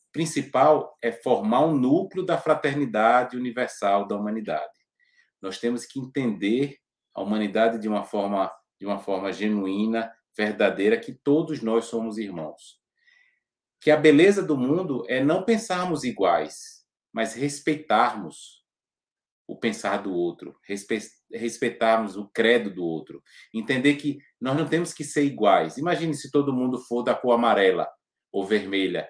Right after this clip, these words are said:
se todo mundo pensar de uma determinada forma. É, esse não é o sentido da vida. A vida há diversidade. A gente pode ver na natureza, né? Do plano vegetal, animal, se todos os, o, os vegetais fossem iguais,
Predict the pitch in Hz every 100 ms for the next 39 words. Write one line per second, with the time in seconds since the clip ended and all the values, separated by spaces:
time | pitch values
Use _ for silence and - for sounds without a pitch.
0 | - - - 127 123 127 135 131 117 -
1 | 120 123 123 120 117 117 113 113 113 110
2 | - 98 82 85 80 _ _ _ _ _
3 | _ _ - 180 170 165 208 208 - 165
4 | - 160 139 110 95 98 107 92 - _
5 | _ 113 110 98 147 160 123 123 143 135
6 | 139 - 151 98 120 110 87 _ _ _
7 | _ - 98 110 135 135 127 127 156 185
8 | 180 - 107 120 107 85 95 - _ _
9 | _ _ _ 101 - 110 110 101 101 98
10 | 90 - 98 113 113 98 98 92 92 107
11 | - - - 170 143 147 131 - 123 110
12 | 113 110 107 117 117 113 117 117 - -
13 | - 113 104 92 80 - - -